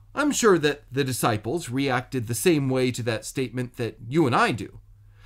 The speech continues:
Surely Jesus is overstating things. I mean, that can't be true. But here we see play out that same kind of unbelief that Jesus was talking about. God had given Paul and Barnabas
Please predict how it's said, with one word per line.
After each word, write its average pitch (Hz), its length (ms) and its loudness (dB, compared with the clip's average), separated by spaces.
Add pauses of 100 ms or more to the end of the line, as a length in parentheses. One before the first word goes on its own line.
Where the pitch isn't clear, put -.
(120)
Surely 247 540 4
Jesus 151 720 0
is 135 300 -4 (100)
overstating 127 840 2
things. - 340 -12
I 143 60 -8
mean, 190 160 -2
that 285 240 -6
can't - 360 -8
be 90 140 -16
true. 87 640 -8 (960)
But 220 100 4
here 302 340 2
we 214 180 -2
see 262 300 0
play 190 380 0
out 247 320 0
that - 260 2 (240)
same 277 680 0
kind 220 360 0
of 185 100 0
unbelief 214 640 0
that 190 180 -6
Jesus 143 480 -6
was 214 220 -6
talking 277 500 -2
about. - 440 -6 (600)
God 269 380 8
had 170 320 0
given 269 440 2
Paul 139 360 0
and 110 120 0
Barnabas 98 480 -2